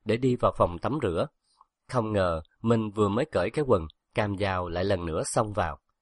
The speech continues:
Xem ra, hai người ở chung một phòng nhỏ như vậy, thật không thuận tiện. Cứ phải lo lắng khóa cửa lại,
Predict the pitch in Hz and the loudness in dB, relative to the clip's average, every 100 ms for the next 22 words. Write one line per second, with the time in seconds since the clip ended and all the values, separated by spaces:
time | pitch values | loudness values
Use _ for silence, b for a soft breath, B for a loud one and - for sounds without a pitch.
0 | _ _ _ - - 127 117 117 110 101 | _ _ _ -10 0 0 2 0 2 -2
1 | - - 110 107 101 95 - 104 131 104 | -4 -10 -4 0 0 0 -2 0 0 2
2 | 95 - 95 82 76 110 110 90 76 78 | 0 2 2 2 -4 -2 0 0 -2 -6
3 | _ _ - 92 - 120 90 - 85 87 | _ _ -4 -4 -2 -4 0 0 -2 -2
4 | 78 73 _ _ _ b b b b b | -6 -6 _ _ _ b b b b b
5 | b b - 165 160 92 123 117 101 104 | b b -6 -4 0 0 2 2 2 -2
6 | 156 - - 139 - 92 110 76 | -4 -8 -6 -6 -2 -2 0 -2